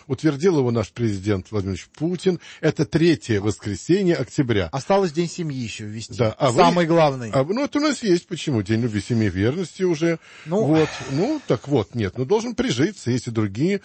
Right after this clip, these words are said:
Speaker 1: семейные праздники церковные. Но передача наша «Любовь и верность» по радиостанции «Радонеж» подошла к концу. Вёл её Валентин Лебедев,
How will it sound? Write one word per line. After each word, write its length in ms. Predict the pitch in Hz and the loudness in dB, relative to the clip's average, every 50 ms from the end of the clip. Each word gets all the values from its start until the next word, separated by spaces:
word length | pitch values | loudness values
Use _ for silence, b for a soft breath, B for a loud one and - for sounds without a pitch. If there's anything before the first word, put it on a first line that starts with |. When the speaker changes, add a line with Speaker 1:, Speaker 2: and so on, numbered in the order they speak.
| B B B B B | B B B B B
Speaker 1:
семейные 540 | - - 190 190 190 190 185 180 180 165 | -4 -2 0 2 2 2 2 2 0 0
праздники 480 | - - 165 170 156 127 156 156 - 151 | 2 2 2 2 2 2 -2 -4 -4 -6
церковные. 720 | 135 - 165 156 - - 165 160 151 143 143 143 143 135 123 B B B B B B | -2 -2 -2 -2 -2 0 0 0 0 2 0 0 0 0 -2 B B B B B B
Но 100 | 185 202 | 0 2
передача 540 | - 185 180 175 147 170 156 131 - 156 143 | 2 2 0 2 2 2 2 2 0 -2 0
наша 280 | 139 131 120 - 123 | 0 0 0 -2 -2
«Любовь 360 | 117 120 107 123 165 - - | -2 -2 0 0 -2 -2 0
и 40 | 135 | -2
верность» 540 | 113 101 95 95 92 110 123 117 - - _ _ | 0 2 2 0 0 -4 -8 -10 -12 -20 _ _
по 80 | - 110 | -8 -6
радиостанции 560 | 104 104 113 95 - 117 98 90 - - 98 | -4 -4 -4 -4 -2 -4 -4 -4 -4 -6 -2
«Радонеж» 340 | 90 117 139 151 160 143 - | 0 0 0 0 -2 -10 -6
подошла 460 | _ - 104 107 101 - - 143 131 | _ -4 -2 -2 -4 0 -2 -2 -2
к 60 | _ | _
концу. 520 | - 117 95 82 - - - 98 98 120 - B B B B B B B B B B B B | -4 -4 -4 -4 -8 -10 -8 -6 -6 -6 -8 B B B B B B B B B B B B
Вёл 280 | 95 110 180 202 165 | 0 2 2 4 4
её 160 | 135 113 107 | 4 2 2
Валентин 500 | 98 104 110 113 107 95 - 107 104 98 - | 2 0 -2 -2 -2 -4 -2 -2 -2 -2 -4
Лебедев, 680 | - 92 92 92 90 87 104 104 127 151 135 - - | -4 -2 -2 -2 0 -2 -4 -2 -2 -6 -6 -6 -20